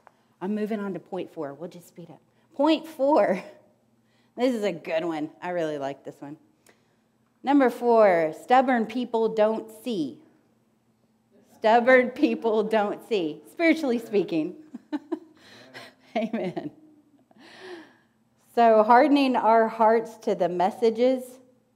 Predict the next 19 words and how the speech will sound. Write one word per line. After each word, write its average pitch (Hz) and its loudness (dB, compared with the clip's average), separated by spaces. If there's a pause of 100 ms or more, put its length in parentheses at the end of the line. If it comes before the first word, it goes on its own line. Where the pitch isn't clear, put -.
(140)
of 190 0
our 170 4
holy 220 0
men 202 -6
and 190 -8
women 185 -6
of - -8
God 190 -2 (520)
causes 208 -2
us 208 0 (360)
to 196 -4
lose 202 -4
sight 202 -4
of 170 -10
all 190 4
God 180 2
has 175 -2
for 202 -6
us 214 -2